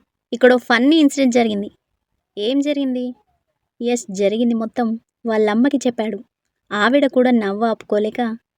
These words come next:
గట్టిగా నవ్వేసింది. యష్ మౌనంగా ఆ నవ్వును వింటూ ఉండిపోయాడు. "ఎన్ని రోజులైంది మా, నీ నవ్వు చూసి?" ఆవిడ మౌనంగా ఉండిపోయింది. "ఇప్పుడు కూడా ఆ నవ్వు చూసే అదృష్టం దొరకలేదు నాకు."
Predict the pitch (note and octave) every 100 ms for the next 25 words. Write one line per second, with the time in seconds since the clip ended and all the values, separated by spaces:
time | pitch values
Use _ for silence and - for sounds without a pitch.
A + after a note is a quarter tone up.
0 | - G3 G3 F#3+ A#3+ B3 A3+ G3 G#3+ A3
1 | G#3 G3+ - _ _ _ G#3 G#3+ A3+ G#3+
2 | G3+ G3 A3 A3+ A3+ A3+ - G3+ G3 G3+
3 | G3 A#3+ B3 A3+ A3+ A3+ G#3+ _ _ -
4 | G3 F#3+ G#3 - G3+ G3 G3 _ _ _
5 | _ _ G3 G3+ A3 G#3 A3 B3 B3+ A#3+
6 | A3+ G#3 G3 _ _ _ _ G#3+ G#3 G3+
7 | F#3+ G#3 A#3 A3 - G3+ - _ _ _
8 | _ _ G#3+ F#3 F#3 F#3+ F#3+ F#3+ G#3+ A3
9 | A3 G3+ G3+ G3 G3 G3 - _ _ _
10 | _ - G3+ - C#4+ C#4+ D4 C4+ G#3+ G3+
11 | A#3 B3 A#3 A#3 G3+ G3 A3+ A#3 G3+ G3+
12 | G3 A#3 A#3 G#3+ G3+